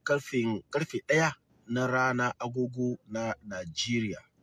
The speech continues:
Insha Allahu, that will be, a karfe bakwai kenan, agogo na New York, America nan,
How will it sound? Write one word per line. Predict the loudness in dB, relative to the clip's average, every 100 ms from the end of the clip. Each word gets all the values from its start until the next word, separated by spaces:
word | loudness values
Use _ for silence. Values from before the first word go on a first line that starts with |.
| _ _ _ _ _
Insha | 2 2 0 0 -2
Allahu, | -2 0 -2 -2 -6 -6 -6 _ _
that | -2 0
will | 0
be, | 0 -2 -2 -6 -8
a | -6 -6
karfe | -2 -2 -2 -4
bakwai | -4 -4 -2 -4 -4
kenan, | -6 -4 -4 -8 _ _ _ _ -2
agogo | -2 0 -4 -2 -4 -2
na | -2 -4 -4 -6 -6
New | -2 0 0
York, | -2 -6 -10 -16
America | -10 -8 -8 -10
nan, | -8 -6